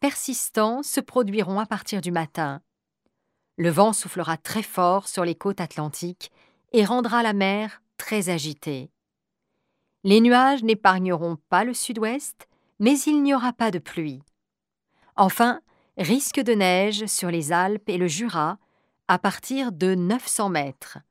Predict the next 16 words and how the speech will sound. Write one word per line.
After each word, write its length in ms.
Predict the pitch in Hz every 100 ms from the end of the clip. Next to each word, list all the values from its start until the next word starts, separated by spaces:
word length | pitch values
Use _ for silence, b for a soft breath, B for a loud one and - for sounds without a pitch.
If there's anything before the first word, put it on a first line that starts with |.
| _ _ _ _ _ _ _ _ _ _ _ _
Les 180 | 170 175
températures 760 | 190 190 196 196 196 240 262
seront 300 | - 254 220
conformes 640 | 208 220 190 190 175 226 226
aux 80 |
normales 380 | 208 180 175 175
saisonnières 760 | 170 180 175 165 160 156 185 208 b b b b
et 80 | 240
seront 320 | - 233 220
comprises 540 | 202 196 180 190 226 220
entre 480 | 190 - 180 175 156
trois 400 | - 196 175 185 - _
et 100 | 247
douze 280 | 220 233 220
degrés. 480 | 170 180 139 139 147 _ _ _ _ _ _ _ _ _ _ -
Dimanche, 640 | 190 254 294 370 - -